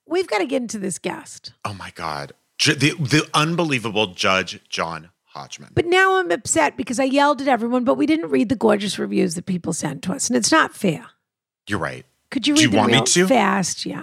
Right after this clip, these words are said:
Speaker 1: And then we'll
Speaker 2: I'm
Speaker 1: go
Speaker 2: happy
Speaker 1: back to
Speaker 2: to.
Speaker 1: John Hodgman.
Speaker 2: Yeah, of course. Okay, here we
Speaker 1: Okay.
Speaker 2: go. This is what, this is what good people do.
Speaker 1: Julia Bedulia.
Speaker 2: Julia Bedulia, best podcast of all time. I love these two so much. Five stars, five stars only. They make me laugh out loud during bath time,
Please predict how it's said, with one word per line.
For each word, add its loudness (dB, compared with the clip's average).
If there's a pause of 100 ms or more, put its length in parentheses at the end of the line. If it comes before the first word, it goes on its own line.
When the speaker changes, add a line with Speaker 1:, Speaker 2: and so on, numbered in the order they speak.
(120)
Speaker 1:
And -2
then 4
we'll 4
Speaker 2:
I'm -4
Speaker 1:
go 4
Speaker 2:
happy 2
Speaker 1:
back -4
to -2
Speaker 2:
to. -4
Speaker 1:
John 0
Hodgman. -2
Speaker 2:
Yeah, 2
of -8
course. -6
Okay, -4
here -2
we 0
Speaker 1:
Okay. -6
Speaker 2:
go. -8 (440)
This 2
is 0
what, 0 (720)
this 2
is 0
what -2
good 0
people -10
do. -18 (1600)
Speaker 1:
Julia 4
Bedulia. 0 (440)
Speaker 2:
Julia 4
Bedulia, 2 (260)
best 0
podcast 0
of -4
all 0
time. -6
I 2
love 2
these -2
two -4
so 0
much. -2
Five -2
stars, 0
five -2
stars -6
only. 2
They -6
make -2
me -6
laugh 0
out 0
loud 0
during -2
bath -6
time, -6